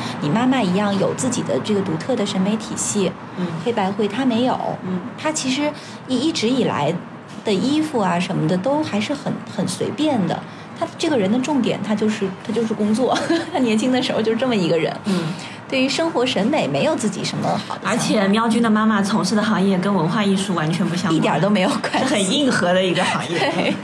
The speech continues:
Speaker 2: 对。
Speaker 1: 嗯。
Speaker 2: 技术类的。
Speaker 1: 对，对，她是一个地产大佬。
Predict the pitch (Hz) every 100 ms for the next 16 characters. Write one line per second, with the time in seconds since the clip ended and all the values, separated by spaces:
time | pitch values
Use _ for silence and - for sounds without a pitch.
0 | - 117 - - - - - - - -
1 | 220 208 240 - 180 175 151 120 - 220
2 | 285 262 233 220 233 214 277 269 - 240
3 | 220 311 277 247 508 - - - - 156
4 | -